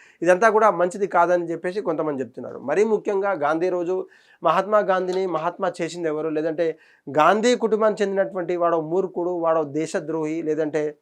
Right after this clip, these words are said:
అనేక రకాలుగా సంబోధించినటువంటి శ్రీకాంత్ భరత్ మనతో, ఆ, మా ప్రత్యక్షంగా, ప్ర-,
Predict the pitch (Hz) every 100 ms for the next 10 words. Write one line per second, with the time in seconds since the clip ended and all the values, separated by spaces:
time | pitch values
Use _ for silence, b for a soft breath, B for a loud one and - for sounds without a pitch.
0 | _ _ _ _ _ _ - 143 214 262
1 | 254 226 - 202 202 185 B B B _
2 | 180 175 202 190 170 175 156 160 160 -
3 | 170 170 175 147 143 156 151 151 143 151
4 | 147 139 - 143 139 127 - 143 135 -
5 | 147 185 185 - 180 175 170 147 - -
6 | 143